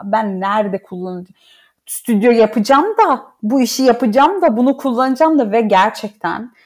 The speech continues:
yani o ders notlarımı çıkardım. Odayı ölçtüm falan böyle. Ondan sonra tek tek hesapladım. Çatır çatır da yaptım.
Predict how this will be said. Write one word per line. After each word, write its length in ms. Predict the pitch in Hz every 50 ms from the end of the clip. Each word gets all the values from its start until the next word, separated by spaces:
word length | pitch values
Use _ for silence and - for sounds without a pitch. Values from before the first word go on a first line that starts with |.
| _ _ _ _
yani 200 | 208 185 185 196
o 180 | - 214 202 180
ders 300 | 190 190 208 208 - 208
notlarımı 460 | 185 180 - - 190 185 180 180 175
çıkardım. 760 | - - - - - 185 180 175 175 165 170 160 147 - - - _ _ _ _ _ _ _ _ _
Odayı 340 | 220 220 196 226 226 233 247
ölçtüm 640 | - 233 226 220 214 214 - - - - 208 190
falan 500 | 180 - - 190 185 190 190 185 185 180
böyle. 300 | 180 165 165 165 175 208
Ondan 360 | 226 233 226 220 220 220 220
sonra 300 | 220 214 - 220 214 220
tek 280 | 214 - 240 233 233 -
tek 180 | - 185 - -
hesapladım. 540 | 202 185 - 185 180 _ 185 185 208 233
Çatır 320 | 214 - - 190 - - 202
çatır 400 | - - 190 - _ 185 185 190
da 80 | 233
yaptım. 460 | 254 269 277 269 269 _ _ 220 214